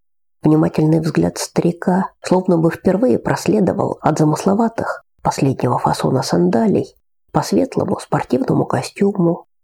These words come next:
по лицу, покрытому густым, еще земным загаром,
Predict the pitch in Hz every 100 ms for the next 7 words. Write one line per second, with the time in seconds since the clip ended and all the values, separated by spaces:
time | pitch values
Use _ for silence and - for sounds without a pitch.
0 | _ _ _ 339 262 - - 175 196 -
1 | _ - - 156 151 143 139 170 - -
2 | 214 208 _ 175 - 202 202 190 185 175
3 | 175 165 170 165 156 -